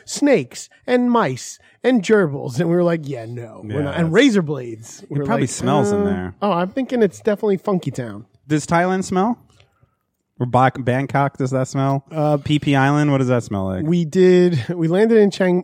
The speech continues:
Speaker 1: in, uh, Bangkok first.
Speaker 2: Mm-hmm.
Speaker 1: First day we were in Bangkok, we, we got there late. Newark fucked up our bags.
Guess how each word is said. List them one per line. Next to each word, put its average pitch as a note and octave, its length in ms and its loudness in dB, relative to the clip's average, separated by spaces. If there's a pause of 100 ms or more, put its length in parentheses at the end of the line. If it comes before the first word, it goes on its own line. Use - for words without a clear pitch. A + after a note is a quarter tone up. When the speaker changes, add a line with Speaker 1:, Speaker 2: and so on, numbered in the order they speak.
Speaker 1:
in, D#3+ 180 2
uh, D3 200 0
Bangkok D3 480 -2
first. - 360 -12
Speaker 2:
Mm-hmm. G#2 380 -2 (1200)
Speaker 1:
First G#3+ 260 0
day G3 200 2
we F3+ 120 2
were F3 80 4
in E3 80 0
Bangkok, D#3 540 -4
we, D#3 160 -4
we D#3+ 160 0
got E3+ 220 2
there E3 140 2
late. D#3 280 0 (120)
Newark D#3 300 2
fucked D#3 240 -2
up D3+ 160 -2
our C#3+ 100 0
bags. C#3+ 440 -4